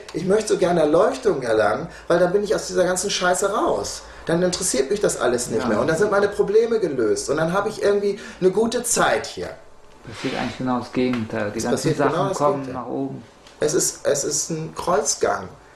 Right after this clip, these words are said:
Speaker 1: Letztendlich kommt mir manchmal so unsere christliche Story von Jesus eher als ein Beispiel vor,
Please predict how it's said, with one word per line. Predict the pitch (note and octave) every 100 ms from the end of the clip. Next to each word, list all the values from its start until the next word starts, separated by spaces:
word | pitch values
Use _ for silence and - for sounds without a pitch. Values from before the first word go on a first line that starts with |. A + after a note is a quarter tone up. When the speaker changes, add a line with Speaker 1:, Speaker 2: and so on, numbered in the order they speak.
| - - - - -
Speaker 1:
Letztendlich | C3 C3 E3 E3 - -
kommt | G3 F#3+
mir | E3
manchmal | D#3+ E3+ E3
so | D#3 D#3+ E3
unsere | D3+ D#3 E3
christliche | E3 F3+ F3 F3+ F3 E3+
Story | - D3+ D#3 E3+
von | - C#3+
Jesus | C3+ G3 B2 C3+ - - - - -
eher | D3+ C3+
als | D3
ein | D#3+
Beispiel | D#3 D#3+ - - E2
vor, | - G2+ F#2+